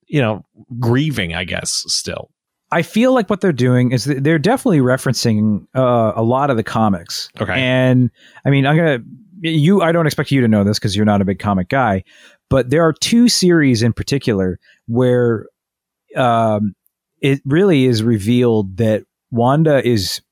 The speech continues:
Speaker 2: behind everything, but she's not approached as the villain i-, i-, in that sense.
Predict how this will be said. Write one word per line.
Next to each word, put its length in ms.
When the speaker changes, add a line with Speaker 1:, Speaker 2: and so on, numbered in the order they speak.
Speaker 2:
behind 600
everything, 840
but 240
she's 340
not 360
approached 600
as 260
the 100
villain 520
i-, 60
i-, 320
in 220
that 240
sense. 360